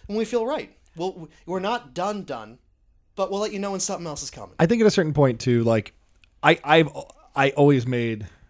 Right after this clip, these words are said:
Speaker 2: the push to make them longer. I mean, I mean, there was a distinct conversation that haunts me to this day. We were sitting down, it was two thousand seven, and we were having lunch at, like, some fish place in Plymouth.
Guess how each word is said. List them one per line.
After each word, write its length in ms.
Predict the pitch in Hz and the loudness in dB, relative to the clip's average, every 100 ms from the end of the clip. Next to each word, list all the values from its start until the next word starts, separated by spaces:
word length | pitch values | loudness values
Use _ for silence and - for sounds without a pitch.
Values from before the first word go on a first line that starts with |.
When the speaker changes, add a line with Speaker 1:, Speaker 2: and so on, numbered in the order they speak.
| _ _ _ _ _ _ _ | _ _ _ _ _ _ _
Speaker 2:
the 100 | 123 | -8
push 300 | - 120 107 | -4 -4 -4
to 80 | - | -4
make 200 | 117 110 | -6 -6
them 120 | 117 107 | -6 -6
longer. 520 | 107 120 131 131 - | -8 -10 -16 -18 -10
I 100 | 135 | -6
mean, 120 | 139 147 | -4 -4
I 40 | |
mean, 160 | 143 139 | -4 0
there 80 | |
was 120 | 139 131 | 2 2
a 60 | |
distinct 300 | 120 - 180 | -2 0 2
conversation 520 | 175 147 131 120 120 | 4 4 2 0 0
that 100 | 117 | -4
haunts 260 | 95 110 104 | -6 -10 -8
me 80 | 104 | -8
to 80 | 104 | -6
this 160 | 104 | -6
day. 260 | - 80 92 - - - _ | -8 -12 -14 -20 -20 -20 _
We 80 | 101 | -8
were 80 | |
sitting 240 | 95 143 135 | -4 -6 -4
down, 260 | 123 117 | -4 -4
it 40 | 107 | -6
was 100 | 101 | -8
two 120 | 117 | -8
thousand 340 | 110 113 120 | -6 -6 -6
seven, 360 | 110 101 95 92 | -10 -10 -10 -14
and 120 | 95 - _ | -16 -20 _
we 80 | 95 | -12
were 40 | |
having 220 | 113 110 104 | -10 -10 -10
lunch 400 | 104 107 - 113 | -10 -10 -10 -12
at, 100 | 101 | -14
like, 140 | 92 - _ _ | -18 -20 _ _
some 220 | - 101 - _ _ - | -12 -12 -14 _ _ -10
fish 200 | 98 92 | -8 -8
place 300 | 95 95 - | -12 -14 -14
in 80 | 95 | -16
Plymouth. 240 | 92 95 | -14 -16